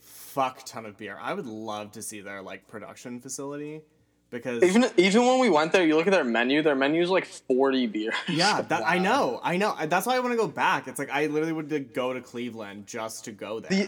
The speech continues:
Speaker 2: The, the issue that, that I had with that was that that was, like, one of the last places that we went. So I don't think that we even did it justice. Like, I think it's probably much better than that. But the beers that I had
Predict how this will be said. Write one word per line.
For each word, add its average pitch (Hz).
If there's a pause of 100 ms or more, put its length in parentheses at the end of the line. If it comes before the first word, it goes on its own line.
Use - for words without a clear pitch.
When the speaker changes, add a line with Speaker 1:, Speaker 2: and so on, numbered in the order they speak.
Speaker 2:
The, 170
the 190
issue 247
that, 180
that 151
I 139 (180)
had 139
with 135
that 127
was 120
that 123
that 127
was, 139
like, 147
one 160
of 151
the 147
last 107
places 117
that 127
we 110
went. 104 (840)
So 165
I 147
don't 180
think 196
that 160
we 147
even 139
did 127
it 113
justice. 117
Like, 113
I 117
think 139
it's 131
probably 135
much 117
better 110
than 147
that. 160
But 127
the 127
beers 135
that 160
I 120
had 117